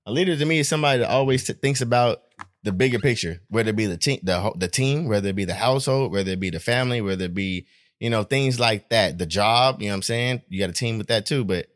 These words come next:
that's a leader to me. It's like, you know what? I'ma still do my job, but let me go try and,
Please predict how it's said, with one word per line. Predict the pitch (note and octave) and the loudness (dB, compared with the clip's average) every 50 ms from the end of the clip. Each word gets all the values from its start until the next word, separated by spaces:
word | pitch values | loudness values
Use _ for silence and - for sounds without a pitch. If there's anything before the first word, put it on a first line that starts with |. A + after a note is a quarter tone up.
| _ _ _ _ _ _ _ _ | _ _ _ _ _ _ _ _
that's | - B2 F#3 - - | 2 4 4 4 2
a | D3+ | 2
leader | B2+ B2+ C#3+ D3+ D3 C#3 B2 | 2 2 2 2 0 0 0
to | A#2 B2 | 0 0
me. | C#3+ E3 F3 | 0 2 2
It's | D#3 C#3 B2+ | 2 2 2
like, | A2 A2 | 0 0
you | A#2+ C3+ | 0 -2
know | C3+ C3 C3 | -2 0 0
what? | C3+ C3+ C#3 C#3 - - - | 2 2 2 0 0 -2 -4
I'ma | G#2 G#2+ G#2 G#2 | -4 -4 -4 -2
still | - - C3+ C3+ | 0 0 0 0
do | C3 C3 C3+ | 0 0 -2
my | B2 A#2+ A#2 A2 | 0 0 0 -2
job, | F#2 F#2+ G#2+ A#2 C3+ C3+ B2+ - | 0 0 2 4 4 2 2 0
but | G#2+ | -2
let | G#2 B2 | -4 -2
me | C#3 C#3+ C3+ | -2 -2 0
go | C3+ B2+ | -2 -2
try | A#2+ - C3+ C3 B2 | -2 -2 -2 0 0
and, | A#2 G#2+ G2 | 0 -2 -4